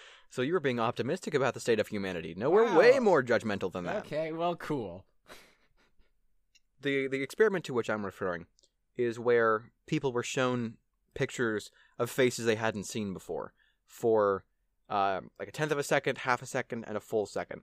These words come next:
Speaker 1: They were, they were asked, like, if, is this person competent? Is this person smart? That sort of thing. And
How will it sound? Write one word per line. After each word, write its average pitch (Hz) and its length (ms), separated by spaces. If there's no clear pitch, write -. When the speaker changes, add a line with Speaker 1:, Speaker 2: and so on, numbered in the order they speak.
Speaker 1:
They 120 260
were, 151 80
they 143 100
were 139 60
asked, 120 220
like, 110 100
if, 123 300
is 131 100
this 131 140
person 127 400
competent? 110 580
Is 107 180
this 113 140
person 107 380
smart? 104 440
That 101 140
sort - 160
of - 60
thing. - 220
And 120 500